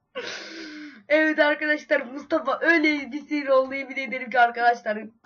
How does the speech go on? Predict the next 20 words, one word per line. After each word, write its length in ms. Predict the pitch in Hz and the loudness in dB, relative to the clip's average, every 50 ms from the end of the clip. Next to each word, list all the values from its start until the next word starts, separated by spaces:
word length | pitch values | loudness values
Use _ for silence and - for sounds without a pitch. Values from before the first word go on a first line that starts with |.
| _ _ _ | _ _ _
Gülmekten 560 | - 359 330 311 330 330 320 220 - 302 302 | 4 6 6 6 6 4 4 2 2 2 4
ölüyorum. 520 | 311 311 285 302 294 294 277 262 233 220 220 | 4 4 4 2 0 0 -4 -8 -12 -14 -16
Mustafa 400 | 240 262 285 - 392 359 339 339 | -16 -18 -4 0 0 2 4 4
orada 260 | 330 330 302 302 294 | 4 4 4 4 6
dans 280 | 294 294 294 311 294 | 6 6 6 6 4
ediyor. 380 | 302 - 240 269 254 226 208 - - - - - 269 277 269 262 262 254 - - 285 | -2 -4 -4 -2 -2 -2 -2 -4 -8 -14 -18 -16 -16 -14 -14 -14 -14 -16 -18 -20 -16
Mustafa 640 | 285 302 - 381 359 359 311 294 285 285 277 - _ - | -14 -6 4 4 6 6 6 6 4 4 2 -4 _ 2
biraz 280 | 339 359 349 339 349 | 6 8 8 8 8
daha 180 | 302 330 311 302 | 6 4 6 6
dans 300 | 320 320 339 339 330 - | 6 6 6 4 2 -2
et. 240 | 285 294 285 - _ - 330 302 - _ _ _ - | -4 -4 -4 -8 _ -20 -20 -20 -20 _ _ _ -20
Size, 520 | _ _ _ 285 320 320 330 339 359 330 - _ - 285 - _ _ _ _ _ _ | _ _ _ 0 2 2 2 2 0 -4 -12 _ -20 -20 -20 _ _ _ _ _ _
yani 300 | - 226 240 240 214 220 | -10 -8 -8 -8 -6 -4
bu 140 | 262 359 370 | -2 0 0
videolarda 480 | 370 359 359 359 330 320 302 - 320 311 | 0 0 0 4 6 6 6 6 4 2
Mustafa 760 | 320 320 311 - - 330 330 330 - 285 277 294 285 - - | 0 0 -2 0 2 2 4 4 4 2 2 2 0 0 2
ben 300 | 311 311 320 302 - - | 4 6 6 4 4 2
dans 280 | 294 302 311 311 302 302 | 4 4 4 4 2 0
edeceğiz 380 | 294 214 220 262 247 240 214 | -4 0 2 2 2 2 0
beyler. 400 | 214 202 196 190 190 185 185 _ | -4 -6 -6 -6 -8 -10 -12 _